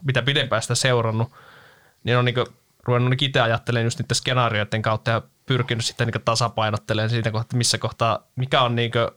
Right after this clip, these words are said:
optimistinen skenaario, mikä on pessimistinen skenaario, mikä voisi olla joku perusskenaario, ja sitten niinku pa-, suhteuttaa sitä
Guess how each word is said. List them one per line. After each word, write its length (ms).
optimistinen 640
skenaario, 460
mikä 220
on 80
pessimistinen 640
skenaario, 280
mikä 160
voisi 160
olla 60
joku 120
perusskenaario, 840
ja 100
sitten 240
niinku 140
pa-, 300
suhteuttaa 540
sitä 260